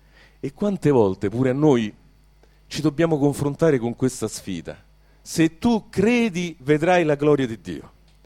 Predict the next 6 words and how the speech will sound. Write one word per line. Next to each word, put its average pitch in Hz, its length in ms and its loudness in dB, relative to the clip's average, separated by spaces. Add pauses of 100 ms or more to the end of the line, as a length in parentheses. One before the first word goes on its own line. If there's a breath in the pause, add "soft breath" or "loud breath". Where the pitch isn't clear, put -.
(300 soft breath)
Se - 360 2
tu 233 300 4
credi, 208 720 2
vedrai 160 440 2
la 143 100 2
guarigione. 104 680 -2